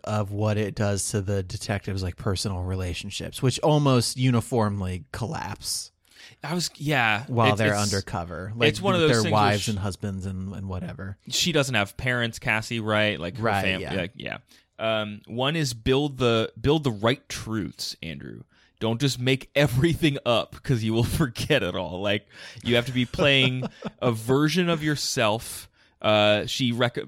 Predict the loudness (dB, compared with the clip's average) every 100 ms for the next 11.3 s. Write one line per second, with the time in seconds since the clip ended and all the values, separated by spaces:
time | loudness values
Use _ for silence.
0 | -12 -8 -4 -2 -2 -2 -2 -4 0 2
1 | 4 4 2 2 0 2 0 -2 -2 -2
2 | -4 -6 -6 -2 0 0 -2 -6 -6 -6
3 | -6 -6 -4 -2 -2 -4 -8 -8 -6 -8
4 | -8 -10 -8 -8 -10 _ _ _ _ _
5 | -8 -6 -8 -6 -2 0 -2 -2 0 2
6 | 4 2 2 0 0 -2 0 0 0 -2
7 | -2 -2 -4 -2 -6 -6 -4 -4 -2 -2
8 | 0 0 -2 -2 0 -2 -4 -2 -2 -2
9 | -2 -2 -2 -2 -4 -2 -2 -2 -4 -8
10 | -4 -4 -4 -6 -4 -4 -4 -6 -8 -8
11 | -6 -4